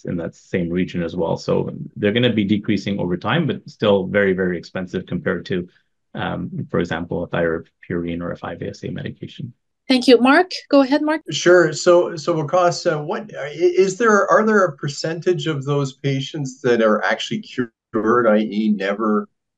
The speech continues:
Speaker 3: uh, relapse thereafter with dual biologics? And are there predictors, uh, of what that proportion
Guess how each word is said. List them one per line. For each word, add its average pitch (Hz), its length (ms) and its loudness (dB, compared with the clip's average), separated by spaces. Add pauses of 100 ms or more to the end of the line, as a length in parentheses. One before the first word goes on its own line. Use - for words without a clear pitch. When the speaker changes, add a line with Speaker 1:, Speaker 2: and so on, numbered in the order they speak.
Speaker 3:
uh, 95 280 -2
relapse 101 640 -2
thereafter 98 600 0
with 95 240 -6
dual 98 300 -2
biologics? 95 880 0
And 87 260 -4
are 85 160 0
there 87 180 0
predictors, 101 920 -2
uh, 95 340 -2
of 90 180 -6 (380)
what 101 300 -8
that 90 280 -4
proportion 95 880 -12